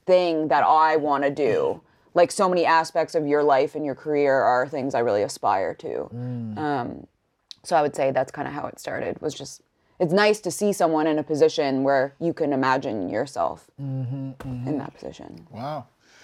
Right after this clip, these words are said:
Speaker 2: Um, okay, let's talk about the process itself. I mean, you've done this for years and years now. Do you
Speaker 1: Yeah.
Speaker 2: have a process when it comes to,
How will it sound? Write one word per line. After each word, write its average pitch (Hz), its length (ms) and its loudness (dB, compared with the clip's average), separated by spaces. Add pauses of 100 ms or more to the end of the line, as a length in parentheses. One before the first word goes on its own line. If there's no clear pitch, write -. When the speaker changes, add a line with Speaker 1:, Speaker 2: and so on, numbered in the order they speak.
(480)
Speaker 2:
Um, 190 580 4 (120)
okay, 208 320 6
let's 208 280 2
talk 285 140 0
about 220 220 6
the 156 60 0
process 160 580 2
itself. 127 680 -8
I 143 60 -4
mean, 147 720 -4 (260)
you've 147 240 -2
done 170 220 2
this 160 140 -4
for 139 120 -2
years 135 280 0
and 131 160 -4
years 127 320 -6
now. 120 380 -4
Do 127 140 -4
you 185 220 2
Speaker 1:
Yeah. 185 80 0
Speaker 2:
have 156 580 0 (160)
a 127 320 -4 (120)
process 160 600 0
when 165 100 -4
it 147 100 -8
comes 151 400 -6
to, - 160 -2